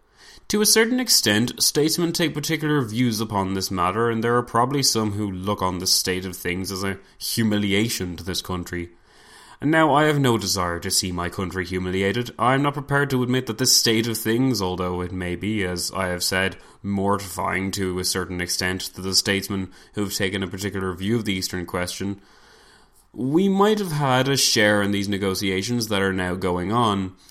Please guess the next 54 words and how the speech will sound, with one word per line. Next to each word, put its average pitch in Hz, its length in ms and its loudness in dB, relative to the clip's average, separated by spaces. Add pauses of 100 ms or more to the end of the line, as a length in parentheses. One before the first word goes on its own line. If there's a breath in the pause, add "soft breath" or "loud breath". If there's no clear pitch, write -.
(120 loud breath)
We 117 100 0
might 104 260 4
have 98 80 -4
had 101 120 -2
a 104 60 -2
share 95 320 2
in 101 60 0
them 107 120 0
in 113 120 0
various 92 440 -2
ways. 104 580 -2 (120)
We 92 180 -6
might 90 280 -2
have 87 100 -8
had 92 140 -6
a 90 40 -8
share 90 280 -4
in 92 100 -4
them 98 280 -2
as 90 260 -6 (280 loud breath)
allies 95 460 -2
of 110 80 -4
Turkey. 165 580 -4
We 92 120 -6
might 90 240 -4
have 87 100 -10
had - 140 -4
a 95 40 -2
share 95 280 0
in 98 100 0
them 101 160 0
as 98 180 -2
allies 92 400 0
of 104 140 -2
Russia, 120 300 0
or 95 160 2
we 113 60 2
might 117 200 0
have 127 80 -4
had 131 80 -2
a 131 120 -2
share 127 160 2
in 131 100 2
them 131 160 0 (180 loud breath)
as 117 180 0
benevolent 117 600 0
and 127 160 0
friendly 104 420 0
neutrals, 104 560 0
as 107 120 -2
the 123 80 0
Germans 127 420 2
have 90 160 -8
been. 87 360 -6